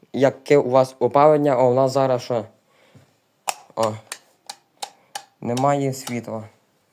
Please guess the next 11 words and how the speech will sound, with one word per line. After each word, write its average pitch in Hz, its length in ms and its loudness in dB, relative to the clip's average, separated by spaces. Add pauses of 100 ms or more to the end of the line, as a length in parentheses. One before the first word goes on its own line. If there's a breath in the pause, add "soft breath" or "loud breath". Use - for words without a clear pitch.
Нема 135 320 0
світла, 160 300 -6
виключилося, 131 920 -6
а 120 60 -4
як 131 180 -2
нам 120 220 -6
грітися? 110 680 -12 (600 soft breath)
О, 139 280 4 (140)
є 123 200 0 (420)
п'єць 139 440 -2 (220)
такий. 135 400 -4